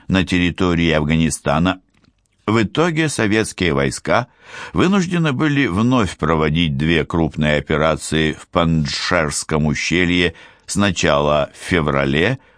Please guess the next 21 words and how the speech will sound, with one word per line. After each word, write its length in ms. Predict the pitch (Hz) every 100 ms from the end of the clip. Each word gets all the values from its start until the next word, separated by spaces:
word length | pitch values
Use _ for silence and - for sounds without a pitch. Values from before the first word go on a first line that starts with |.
| _ _
а 100 | 104
затем 460 | 90 82 - 127 104
в 100 | 82
мае 600 | 82 82 76 73 73 71
тысяча 500 | - 82 - 71 80
девятьсот 540 | 71 76 71 - 78
восемьдесят 640 | 76 76 76 76 78 82 76
второго 540 | - 76 73 73 73
года. 380 | 71 73 73 73 - _ - - - -
Ценой 460 | - 107 107 117 117
больших 540 | 101 110 - 120 -
усилий 600 | 95 87 92 95 92 92 - _ _ _
к 80 | -
началу 480 | 107 92 104 98 80
лета 460 | 78 98 90 95
войскам 580 | 80 87 85 - 92 90
сто 320 | - - 104
восьмой 560 | 85 85 - 82 95 85
мотострелковой 920 | 80 78 85 - 80 73 80 76 73
дивизии 760 | 71 78 85 85 78 82 82
генерал-майора 1040 | 80 80 82 82 80 78 78 78 80 78